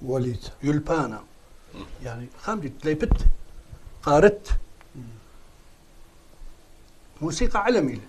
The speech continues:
Speaker 3: يدخل أناش.
Speaker 2: أنا ليش شكلًا سهدوتا بدكتوروتا لا دازن قارن دكتوروتا؟
Speaker 3: لا، ليه هو؟
Speaker 2: ليش شكلًا سهدوتا بأرض، أرض دخلوتا لا ش-، لا قارن؟
Speaker 1: مم.
Speaker 2: موسيقى لا قارئ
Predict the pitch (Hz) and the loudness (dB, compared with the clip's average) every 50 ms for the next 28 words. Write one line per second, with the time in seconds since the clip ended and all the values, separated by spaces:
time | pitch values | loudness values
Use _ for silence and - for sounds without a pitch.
0 | - - - 127 120 120 147 - - - 101 95 104 113 107 - - - - - | -20 -10 -6 -4 -2 -2 -2 -4 -4 -8 -8 -8 -8 -10 -14 -14 -16 -16 -16 -20
1 | - - - - - - - - - - - - - - 170 180 208 233 302 302 | -20 -20 -20 -20 -20 -20 -20 -20 -20 -20 -20 -20 -12 -8 -6 -2 0 2 2 2
2 | - - 226 220 202 180 - 180 165 165 156 147 160 156 156 160 147 127 123 - | 2 0 0 0 -2 -2 0 0 2 2 2 2 0 -2 0 0 -2 -2 -2 -6
3 | - - - 160 156 151 160 151 156 151 147 147 147 139 151 143 131 139 139 - | -8 -6 -4 -4 -2 -2 -2 -2 -2 -2 0 0 2 2 2 0 0 -2 -4 -2
4 | 147 147 143 135 131 127 - - - 139 139 135 131 127 127 135 120 113 143 151 | 0 0 0 0 -4 -4 -6 -8 -4 -2 -2 0 -2 0 2 2 4 4 4 4
5 | 147 113 101 87 - 156 202 208 202 202 185 175 165 151 143 135 - - 143 139 | 2 2 0 -2 2 6 6 6 6 4 0 0 0 -2 -2 -2 -4 -10 -14 -14
6 | 139 135 - - 170 156 156 147 160 156 - 147 - - - 156 139 131 135 - | -14 -14 -8 -6 -2 -2 -2 -2 -2 -4 -4 -6 -6 -6 -8 -8 -8 -8 -10 -12
7 | 147 139 - - 147 151 139 135 147 139 - 151 147 147 135 - 165 160 147 151 | -14 -14 -12 -4 -2 -2 2 2 2 2 2 0 -2 0 0 0 0 0 2 4
8 | 156 151 151 - - 151 151 151 151 147 151 - 165 165 156 147 147 127 120 - | 4 2 2 0 0 2 8 8 8 8 10 10 12 12 12 12 10 6 6 -2
9 | - - - - - - - - - - 147 123 123 113 98 - - - - - | -10 -16 -16 -18 -18 -18 -20 -20 -20 -12 -10 -8 -8 -8 -10 -14 -18 -20 -20 -20
10 | - - - - - - - - - - - - - - - - - - - - | -20 -20 -20 -20 -20 -20 -20 -20 -20 -20 -20 -20 -20 -20 -20 -20 -20 -20 -20 -20
11 | - - - - - - - - 156 151 - 240 - - 202 185 - 208 233 247 | -20 -20 -20 -20 -20 -20 -10 -6 -6 -6 -4 -6 -8 -8 -10 -12 -4 -2 0 0
12 | 240 - 226 196 185 190 190 185 | 0 0 0 0 0 0 -2 -6